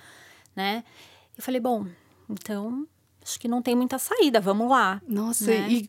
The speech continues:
Speaker 2: como, acho que isso é uma coisa que eu já pensei, toda vez que eu, a gente ouve histórias, e nós até falamos sobre isso por telefone, né? A gente sempre ouve as histórias das pessoas que,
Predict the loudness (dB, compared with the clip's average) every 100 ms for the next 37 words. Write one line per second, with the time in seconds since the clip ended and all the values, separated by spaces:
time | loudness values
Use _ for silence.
0 | 2 2 2 2 0 0 0 0 0 -2
1 | 2 4 4 2 0 0 0 2 2 0
2 | 0 0 0 2 0 0 0 2 0 2
3 | 2 2 0 0 2 2 2 2 2 2
4 | -2 0 2 2 2 0 0 0 -2 -2
5 | 2 2 2 0 -2 0 0 -2 -6 -6
6 | -2 -2 0 0 0 0 0 -2 -2 -2
7 | -2 0 0 2 4 4 0 -6 -14 -20
8 | -20 -16 -4 -2 0 2 4 4 2 0
9 | 2 2 4 2 0 -2 -2 -2 -4